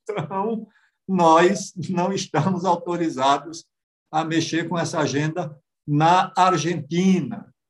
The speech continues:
Então, é, essas ongs, elas reúnem desde pessoas generosas, militantes, que querem defender o meio ambiente, querem proteger as pessoas,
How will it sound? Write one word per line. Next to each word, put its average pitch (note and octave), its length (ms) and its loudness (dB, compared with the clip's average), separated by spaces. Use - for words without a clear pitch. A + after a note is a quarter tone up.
Então, A#3 840 2
é, C3 640 0
essas D#3+ 480 -2
ongs, G3 920 -2
elas F#3 380 -4
reúnem D3 500 -2
desde G#3 340 2
pessoas D#3+ 720 -2
generosas, C#3+ 1000 -2
militantes, D#3 1300 -4
que B2 160 -8
querem D3+ 300 4
defender C3+ 440 0
o C3+ 80 2
meio C3 180 -4
ambiente, B2+ 800 -2
querem C3+ 300 -2
proteger C3+ 520 -2
as B2+ 120 -6
pessoas, C3 960 0